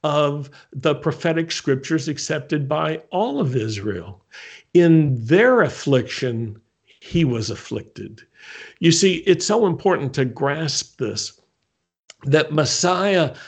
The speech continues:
suffered with us and on our behalf,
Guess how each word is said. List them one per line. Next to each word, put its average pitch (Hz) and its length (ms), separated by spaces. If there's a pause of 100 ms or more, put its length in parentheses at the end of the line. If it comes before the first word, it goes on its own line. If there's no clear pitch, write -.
(160)
suffered 165 880 (280)
with 127 600
us - 680 (400)
and 143 320
on 160 400
our 135 340
behalf, 117 960